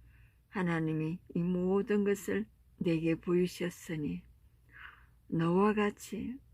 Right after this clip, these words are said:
명철하고 지혜 있는 자가 없도다. 너는 내 집을 다스리라. 내 백성이 다 내 명령에 복종하리니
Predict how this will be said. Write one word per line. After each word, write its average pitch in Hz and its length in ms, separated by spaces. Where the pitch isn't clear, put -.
명철하고 175 1000
지혜 220 360
있는 170 260
자가 160 380
없도다. 160 800
너는 151 440
내 175 180
집을 190 460
다스리라. 202 880
내 196 220
백성이 208 580
다 214 300
내 214 260
명령에 196 640
복종하리니 165 1080